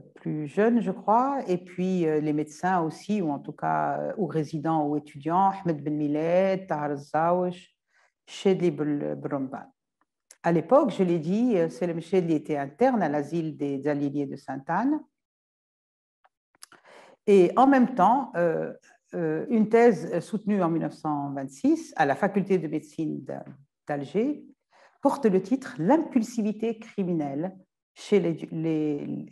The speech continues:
les, l'indigène algérien ». Vous voyez au titre combien cette, ce travail véhicule un contenu raciste qui dévalorise les populations nord-africaines à l'époque et prolonge la théorie coloniale de la psychiatrie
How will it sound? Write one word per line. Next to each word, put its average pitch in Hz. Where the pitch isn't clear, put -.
les, -
l'indigène 156
algérien ». 135
Vous 170
voyez 165
au 156
titre -
combien 185
cette, -
ce 147
travail 196
véhicule 180
un 165
contenu 175
raciste 160
qui 190
dévalorise 226
les 202
populations 190
nord-africaines 170
à 143
l'époque 143
et 208
prolonge 240
la 196
théorie 196
coloniale 190
de 170
la 151
psychiatrie 180